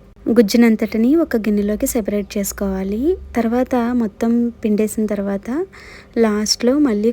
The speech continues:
కొన్ని వాటర్ పోసుకుని మళ్ళీ ఒకసారి చింతపండునంతా కూడా పిసికితే చక్కగా మళ్ళీ ఇంకొంచెం గుజ్జు అయితే వస్తుంది. ఒకేసారి వాటర్ వేసడం వల్ల కొంచెం పలచగా అయితే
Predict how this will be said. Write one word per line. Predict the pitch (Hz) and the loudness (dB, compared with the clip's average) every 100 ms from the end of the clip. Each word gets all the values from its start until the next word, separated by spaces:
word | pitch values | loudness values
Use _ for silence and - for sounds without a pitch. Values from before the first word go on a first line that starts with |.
| 240 | 0
కొన్ని | 226 214 | 0 0
వాటర్ | 208 202 202 202 | -2 -2 -4 -4
పోసుకుని | 208 - - 214 277 480 - - - | -4 -6 -6 -2 0 -2 -6 -10 -2
మళ్ళీ | 214 202 214 | 0 0 -2
ఒకసారి | 208 - 214 208 240 359 - - - - | -4 -8 -6 -4 -2 -2 -4 -16 -20 -2
చింతపండునంతా | - 220 240 247 233 220 208 208 202 | 2 4 4 2 2 2 0 -4 -6
కూడా | 214 226 226 | -4 -4 -4
పిసికితే | 208 202 202 262 427 - | -6 -6 -2 -2 -2 -4
చక్కగా | 202 202 214 226 | -6 -4 -2 0
మళ్ళీ | 202 202 226 | 0 0 0
ఇంకొంచెం | 220 208 196 233 220 | 0 -2 -2 -2 -2
గుజ్జు | 196 196 | -2 -4
అయితే | 190 208 | -2 -2
వస్తుంది. | 202 - 196 196 254 269 | -4 -4 -2 0 0 0
ఒకేసారి | 233 262 254 240 233 | 0 0 0 -2 -2
వాటర్ | 214 202 214 | -2 -4 -4
వేసడం | 208 202 208 202 202 | -4 -6 -6 -4 -2
వల్ల | 202 214 - | -4 -4 -4
కొంచెం | 226 - 208 | -2 -2 -2
పలచగా | 202 190 202 202 | -2 -2 -2 -4
అయితే | 202 | -4